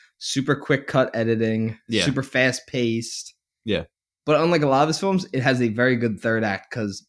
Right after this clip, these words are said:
Speaker 1: Baz Luhrmann has a very well-known trope that his movies don't end very well. Like, they
Speaker 2: Mm-hmm.
Speaker 1: don't have good endings. The
Speaker 2: Yeah.
Speaker 1: third act's normally pretty weak. And me and Ryan both agree that the third act of this movie is the best part of the movie.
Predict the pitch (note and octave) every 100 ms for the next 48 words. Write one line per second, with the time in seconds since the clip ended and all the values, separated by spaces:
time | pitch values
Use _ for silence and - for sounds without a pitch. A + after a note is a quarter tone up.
0 | - B2 C#3 C3+ C3+ A#2 A2 G#2 F#2+ G#2+
1 | A#2 A#2+ G#2 - _ _ _ _ _ _
2 | _ _ _ B2+ C3+ C#3 B2+ A#2+ - C#3
3 | B2+ A#2 A2 A2 A#2+ B2 - A2+ - A2
4 | G#2+ G#2 F#2+ F#2 F2+ F#2+ _ _ _ _
5 | _ _ _ _ A2+ A2+ A2 A2 G#2+ A2
6 | G2 G#2+ G#2 G2+ G2+ G2 - A2 F2+ A2
7 | G#2+ - G#2 G#2 F#2+ G#2 G2+ G#2 - _
8 | _ _ _ _ - B2 D3 E3+ D#3+ E3
9 | C#3 C#3 A#2 C3+ A#2+ G2+ - C#3+ D3 C3
10 | B2 G#2+ F3+ B2+ A2 G#2+ G#2 G#2 G2 A2
11 | - B2+ A#2 F#2+ F#2 F2+ F#2